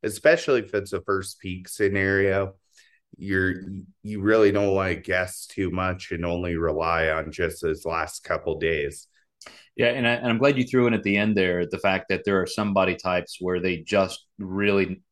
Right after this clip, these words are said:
Speaker 2: may not need that much of a, of a fullness impact. And, you know, I count myself among those in that if, when I stay just pretty consistent, pretty tight, it's, I'm, I'm not moving my,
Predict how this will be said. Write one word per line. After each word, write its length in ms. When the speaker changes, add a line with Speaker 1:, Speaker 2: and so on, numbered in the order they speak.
Speaker 2:
may 200
not 200
need 300
that 160
much 400
of 160
a, 60
of 160
a 80
fullness 580
impact. 560
And, 240
you 560
know, 20
I 100
count 240
myself 520
among 260
those 460
in 240
that 160
if, 100
when 140
I 80
stay 340
just 260
pretty 240
consistent, 600
pretty 200
tight, 440
it's, 220
I'm, 180
I'm 220
not 240
moving 340
my, 220